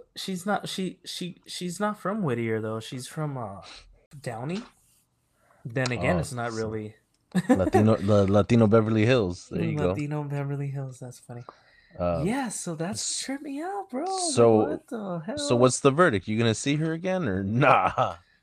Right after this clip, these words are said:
Speaker 1: Uh, well, I would be, it would be better that if she didn't have that breathalyzer, you know, like, I would think, like,
Speaker 2: <laughs>
Speaker 1: like, get that situated so that way if we hang out again, at least you don't have to be in the middle of fucking nowhere,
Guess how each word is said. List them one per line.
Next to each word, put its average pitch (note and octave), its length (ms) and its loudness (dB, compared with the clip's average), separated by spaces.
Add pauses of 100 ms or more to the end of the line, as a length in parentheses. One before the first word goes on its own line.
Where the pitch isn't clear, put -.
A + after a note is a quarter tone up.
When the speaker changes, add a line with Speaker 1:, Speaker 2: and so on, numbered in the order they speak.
(320)
Speaker 1:
Uh, F#3+ 400 0
well, G3 420 2
I F3 160 0
would F#3 240 -4
be, F3+ 320 -8 (260)
it F3+ 100 0
would F3 140 0
be F#3 140 -4
better G#3+ 460 4
that E3 200 2
if C#3+ 360 -4
she - 200 -8
didn't F3 180 -4
have F3+ 160 0
that D3 180 -2
breathalyzer, C#3+ 960 0
you C#3+ 100 -4
know, C#3 280 0
like, D3+ 260 -4
I C#3 100 -2
would D3+ 220 -4
think, C#3+ 240 -4
like, C3 240 -6 (260)
Speaker 2:
<laughs> C#3 240 -4
Speaker 1:
like, C3 260 -2
get D3+ 200 -2
that E3+ 180 2
situated D3+ 800 0
so C#3+ 140 -6
that C#3 220 -4
way D3+ 240 -2
if C#3+ 100 -6
we C#3+ 420 -8
hang D3+ 220 -4
out G#3+ 180 0
again, D3 360 -4
at B2+ 140 -8
least D3+ 280 -6
you D#3 60 -10
don't D3+ 140 -12
have D#3 220 -12
to B2 80 -20
be D3 480 -6
in C#3 100 -16
the C3+ 80 -16
middle D3+ 260 -10
of C3+ 60 -16
fucking C3 460 -14
nowhere, C3 560 -8